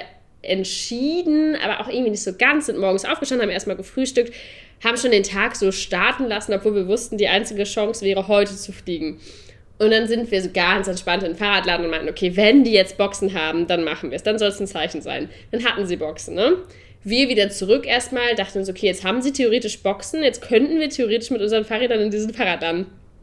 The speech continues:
Und dann haben wir es einfach mal gemacht. Und dann war aber auch nicht klar, ob wir es noch schaffen zeitlich zum Flughafen. Deswegen haben wir einfach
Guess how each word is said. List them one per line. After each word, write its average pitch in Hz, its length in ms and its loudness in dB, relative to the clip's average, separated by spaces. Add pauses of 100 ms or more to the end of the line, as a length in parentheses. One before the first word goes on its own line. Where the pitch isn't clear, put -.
(280)
Und 240 60 -6
dann 214 160 2
haben 277 120 4
wir 294 100 4
es 269 60 -6
einfach 233 160 -6
mal 214 160 0
gemacht. 190 320 -2 (720)
Und 220 160 6
dann 220 160 4
war 226 120 4
aber 202 380 2
auch 269 280 0
nicht 262 280 -2
klar, 233 440 -2
ob 226 100 -8
wir 208 60 0
es 208 80 -6
noch 196 100 -6
schaffen 226 340 -6
zeitlich 254 480 -2
zum 214 140 -6
Flughafen. 247 720 -4
Deswegen 226 380 0
haben 247 200 4
wir 247 220 2
einfach 208 480 0